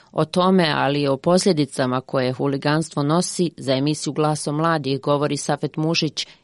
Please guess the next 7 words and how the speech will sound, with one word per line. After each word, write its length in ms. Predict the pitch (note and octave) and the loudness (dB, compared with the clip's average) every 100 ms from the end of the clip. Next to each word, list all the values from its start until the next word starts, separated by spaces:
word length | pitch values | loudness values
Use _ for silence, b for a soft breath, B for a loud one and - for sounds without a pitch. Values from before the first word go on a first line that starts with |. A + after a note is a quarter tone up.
| B | B
iz 120 | G#3 - | -4 0
Centra 320 | D#3+ D3 D3+ | 0 2 0
za 140 | C3 C3 | -2 -2
društvena 440 | D#3 D3 C3+ A2 | -2 -2 -4 -6
istraživanja 800 | - - C3+ C3 D#3 E3 E3 D#3 - b b C#3 | -8 -6 -6 -2 0 2 2 0 -2 b b -2
Global 360 | C3+ C3+ C#3 | -2 0 0
Analitika. 640 | C#3 D3 D3 A2+ - - | 2 0 0 -2 -8 -8